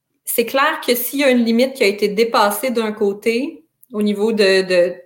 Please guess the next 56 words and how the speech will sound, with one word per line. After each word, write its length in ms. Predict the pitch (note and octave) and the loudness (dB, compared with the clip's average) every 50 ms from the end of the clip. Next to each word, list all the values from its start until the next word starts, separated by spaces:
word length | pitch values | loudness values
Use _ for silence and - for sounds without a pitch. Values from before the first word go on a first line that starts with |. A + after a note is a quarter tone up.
| _ _ - | _ _ -20
du 80 | - - | -12 -8
consentement 640 | - G3 F#3+ - G#3 F#3+ F#3+ - G#3 G#3+ A3 A3 A3 | -8 -8 -6 -6 -6 -6 -6 -4 -4 -4 -4 -2 -4
ou 80 | G#3+ | -4
de, 240 | G3 F3 F3+ F3+ F3 | -4 0 0 0 0
de 20 | F3+ - - - _ _ _ - | -2 -4 -18 -20 _ _ _ -6
la 120 | G#3 F#3 | -4 -4
sexualité, 600 | G3 - G#3 G#3 - - G3 F#3+ F#3 - C4 C4+ | -2 -2 -2 -2 0 2 2 0 0 -4 -6 -6
si 180 | C4+ - - A#3+ | -6 -6 -8 -8
tu 200 | - - - C4+ | -6 -4 2 4
as 200 | C4 C4 C4+ C4+ - - - | 4 4 4 2 -2 -6 -4
forcé 440 | - C#4 C4 C4+ - - - D4+ C#4+ | -2 -2 -2 -2 -6 -6 -6 -6 -4
quelqu'un, 480 | D4 C4+ A#3 G#3 G#3 G#3 - C4 C#4 D#4 - | -2 -2 -2 -2 -2 -4 -4 -4 -2 -2 -2
à 40 | A#3+ | -2
un 20 | |
moment 220 | A3+ A3 A3+ A3+ | 0 0 0 2
donné, 320 | A3+ A3+ A#3 C4+ D4+ D4 - | 2 2 2 0 0 -2 -2
il 60 | G#3+ | -2
y 40 | G#3+ | 0
a 40 | G#3 | 0
une 80 | A3 G#3+ | 0 0
dissociation 760 | G#3+ A#3+ - - C4+ - - C4+ A#3+ G#3+ G#3+ - C#4 C#4 C#4 C#4 | 0 -2 -2 -4 -4 0 0 0 0 0 0 -2 -2 -2 -2 -4
tout 100 | - - | -8 -10
de 60 | - | -8
suite 400 | - - D4+ D4+ D4+ - - _ _ _ _ _ - | -4 -4 -4 -4 -4 -10 -20 _ _ _ _ _ -8
qui 80 | - | -8
se 80 | - - | -6 -2
passe. 320 | - A#3+ A#3+ B3 A#3+ A#3+ | 0 0 0 0 -2 -4
Puis 140 | - - B3+ | -6 -4 -4
quand 60 | B3 | -2
tu 120 | B3 - A3+ | -2 0 0
dis, « 320 | G#3+ C4 C#4+ C#4 - - - - - | 0 0 0 -2 -4 -12 -12 -6 0
Bon, 140 | A3 A3+ A#3 | 2 2 4
ben, 80 | A#3 G#3+ | 4 4
il 80 | G#3+ | 2
va 120 | G#3 G#3+ G#3+ | 2 0 0
finir 380 | G#3+ - A3 A3 A#3 B3+ B3+ | 0 0 0 2 2 2 2
bientôt », 440 | A3+ A#3 A3 G#3 G3+ G#3 - D#4+ E4+ - - | 2 2 2 2 0 0 -2 -2 -2 -2 -2
t'es 100 | D4+ - | -4 -4
plus 200 | - - E4+ D#4+ | -2 -2 0 2
dans 140 | D4 B3+ B3 | 2 2 2
ton 200 | B3 A#3 G#3 G#3 | 2 0 0 2
corps 220 | G#3 B3+ C4 C4+ | 2 2 2 2
à 80 | A#3+ G#3+ | 2 0
faire 220 | - - - - A#3+ | 0 0 0 0 0
comme, « 180 | A#3 G3+ F#3+ F#3+ G3+ | -2 -4 -4 -4 0
Wow, 220 | G#3 A3 A3+ A#3 A#3 | 2 4 4 4 2
j'ai 80 | G#3+ G#3+ | 0 -2
des 120 | G3+ G#3 | -4 -4
sensations ». 520 | G#3 - G3+ G3+ G3+ - - - - C4 B3 | -2 -2 -2 -2 -2 -4 -4 -2 -2 0 2
Non, 160 | A#3+ A#3+ A#3 | 4 2 2
t'essayes 380 | A3+ - G3+ G3+ - B3+ B3+ B3 | 2 -4 -6 -2 0 0 0 2
d'être 220 | G#3+ G#3 G3+ - | 0 0 0 -2
à 60 | A#3+ | -4
côté 300 | C#4 - D4 C#4 - C4+ | -4 -4 -6 -6 -6 -8
de 100 | - - | -10 -10
toi, 380 | - - A#3+ B3 A#3+ C4 D4+ | -10 -4 -4 -2 0 -2 -2